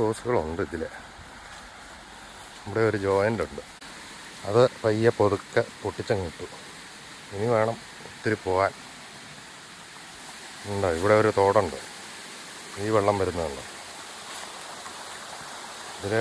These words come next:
വെള്ളം വരുന്നുണ്ട്, കണ്ടോ വെള്ളം പോകുന്നു. ഈ തോട്ടിൽ നിന്നാണ് ഓസിട്ടിരിക്കുന്നത്. കുറേ മുകളിലേക്ക് കയറി പോകണം ഇനി ഇതുപോലെ.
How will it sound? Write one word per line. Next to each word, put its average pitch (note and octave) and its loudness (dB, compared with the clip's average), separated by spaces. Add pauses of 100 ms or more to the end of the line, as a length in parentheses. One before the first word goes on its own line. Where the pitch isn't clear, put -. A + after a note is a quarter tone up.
വെള്ളം G#2 4
വരുന്നുണ്ട്, E2+ -4
കണ്ടോ F#2+ -2 (420)
വെള്ളം F#2+ -6
പോകുന്നു. E2 -6 (2250)
ഈ E3+ 6
തോട്ടിൽ C#3+ 8
നിന്നാണ് C#3 6 (300)
ഓസിട്ടിരിക്കുന്നത്. F#2+ 0 (300)
കുറേ G#2 2 (320)
മുകളിലേക്ക് A2+ 4
കയറി A2+ 4
പോകണം F#2+ 0 (240)
ഇനി G2 -4
ഇതുപോലെ. F#2 -4